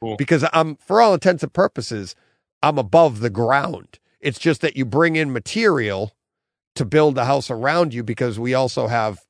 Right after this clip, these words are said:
Speaker 2: on-property septic system. Um, so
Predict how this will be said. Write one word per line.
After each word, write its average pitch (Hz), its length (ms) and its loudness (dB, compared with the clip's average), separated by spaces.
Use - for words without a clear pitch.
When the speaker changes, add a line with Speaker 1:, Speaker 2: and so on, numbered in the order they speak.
Speaker 2:
on-property 113 680 -2
septic - 420 -6
system. 135 560 -6
Um, 98 500 -4
so 123 220 -4